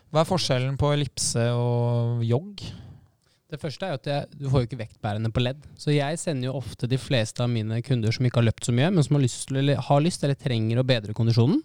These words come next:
Speaker 2: så starter vi ofte på ellipsen for å skåne ledd for, jeg håper å si, belastning.
Speaker 1: Det er derfor du har det der svære svinghjulet.
Speaker 2: Helt riktig.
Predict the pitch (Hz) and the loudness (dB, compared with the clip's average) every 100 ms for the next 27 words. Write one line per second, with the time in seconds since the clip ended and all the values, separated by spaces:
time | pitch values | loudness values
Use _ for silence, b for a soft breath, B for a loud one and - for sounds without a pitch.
0 | - 160 - 160 123 127 123 - - 120 | -2 -2 2 2 2 0 -2 -2 -6 -4
1 | 120 - - 131 127 139 139 - - - | -4 -4 -2 0 2 2 2 -4 -10 -4
2 | 151 123 107 107 120 117 120 135 - - | -2 -2 -2 -2 0 2 0 -6 -12 0
3 | 120 120 120 - _ _ _ _ 147 131 | 2 2 -4 -14 _ _ _ _ -2 0
4 | 123 123 135 117 - - 165 143 - _ | 0 -2 -2 -2 -6 -2 -2 -2 -10 _
5 | _ _ B B B - 147 - 160 147 | _ _ B B B -2 -2 0 0 2
6 | 135 127 139 _ - - - 139 104 98 | 2 0 -4 _ -14 -10 0 0 0 -4
7 | 117 - 117 101 95 101 117 170 208 - | -6 -6 -8 -10 -8 -6 -4 -4 -8 -10
8 | - 165 160 - 147 - 160 | -2 0 0 -2 -6 -6 -8